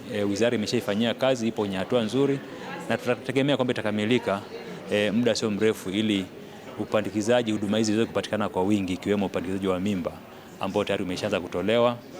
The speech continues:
eh, na sheria iko mbioni. Lakini pia maeneo ambayo tunategemea kuyaimarisha zaidi ni kwenye huduma za utengamao. Eh, unajua sasa hivi Tanzania, eh, idadi ya watu wanaozeeka inaongezeka, kwa sababu tumeona kwenye wasilisho langu,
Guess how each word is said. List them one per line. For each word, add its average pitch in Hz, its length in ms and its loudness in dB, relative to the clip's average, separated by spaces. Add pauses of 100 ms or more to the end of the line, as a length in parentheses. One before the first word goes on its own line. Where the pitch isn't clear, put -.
(360)
eh, 95 200 -2
na 92 80 -2
sheria 101 240 0
iko 98 160 -2
mbioni. 87 380 -2 (640)
Lakini 156 240 -2
pia 139 380 4 (160)
maeneo 131 240 2
ambayo 127 220 2
tunategemea 110 440 0
kuyaimarisha 107 600 0
zaidi 104 400 2 (160)
ni 113 120 -2
kwenye 107 140 0 (260)
huduma 117 300 4
za 104 80 2
utengamao. 117 640 0 (840)
Eh, 107 200 2
unajua 120 520 4
sasa - 260 0
hivi 135 320 2
Tanzania, 120 640 2 (760)
eh, 104 240 2 (220)
idadi 120 300 2
ya 113 80 6
watu 117 180 4
wanaozeeka 107 500 2
inaongezeka, 101 600 2 (160)
kwa 104 100 -12
sababu 113 180 0
tumeona 117 520 0
kwenye 107 260 -4
wasilisho 95 400 -2
langu, 120 340 0